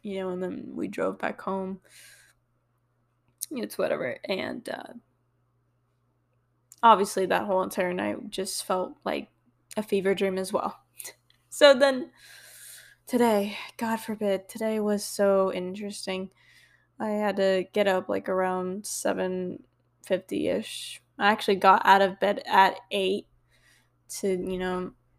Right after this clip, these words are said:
do, you know, wash my face, brush my teeth,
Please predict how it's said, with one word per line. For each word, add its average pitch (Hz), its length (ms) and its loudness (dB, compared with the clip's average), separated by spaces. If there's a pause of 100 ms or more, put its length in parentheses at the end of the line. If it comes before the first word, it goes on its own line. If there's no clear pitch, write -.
(180)
do, 190 380 -2
you 185 180 -6
know, 190 100 -4
wash 202 260 -2
my 214 100 -4
face, 190 360 -4
brush - 260 -10
my 202 100 -4
teeth, 185 580 0